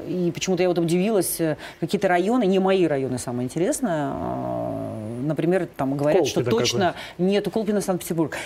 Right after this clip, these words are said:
Speaker 1: а,
Speaker 2: А, Колпино,
Speaker 1: нету,
Speaker 2: Санкт-Петербург,
Speaker 1: а, нету
Speaker 2: да.
Speaker 1: вообще бесплатного спорта. Меня это прям поразило. Хочу щас даже у этого района Ленинградской области, не буду щас его называть, узнать, что действительно так, потому что я поражена.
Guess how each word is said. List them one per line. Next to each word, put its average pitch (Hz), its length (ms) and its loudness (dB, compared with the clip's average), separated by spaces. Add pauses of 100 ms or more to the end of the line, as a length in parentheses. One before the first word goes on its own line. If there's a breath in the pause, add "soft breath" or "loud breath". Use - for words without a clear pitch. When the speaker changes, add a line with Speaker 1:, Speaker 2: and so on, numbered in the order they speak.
(120 loud breath)
Speaker 1:
а, 165 340 4
Speaker 2:
А, 160 40 2
Колпино, 180 160 4
Speaker 1:
нету, 214 180 2
Speaker 2:
Санкт-Петербург, 139 540 0
Speaker 1:
а, 180 80 2
нету 226 240 2
Speaker 2:
да. 202 60 4
Speaker 1:
вообще 190 200 2
бесплатного 165 480 0
спорта. - 420 -10
Меня 151 280 0
это 156 140 -2
прям 160 240 0
поразило. 175 420 2
Хочу 175 300 -2
щас - 340 0
даже 156 320 0
у 160 40 4
этого 160 220 2
района 165 600 2
Ленинградской 151 460 0
области, 170 180 -2
не 165 80 2
буду 160 160 4
щас 156 180 -2
его 160 80 2
называть, 202 440 2
узнать, 185 340 4
что 180 140 0
действительно 175 360 0
так, 302 300 2
потому 180 140 -4
что 196 120 0
я 185 40 2
поражена. 180 540 0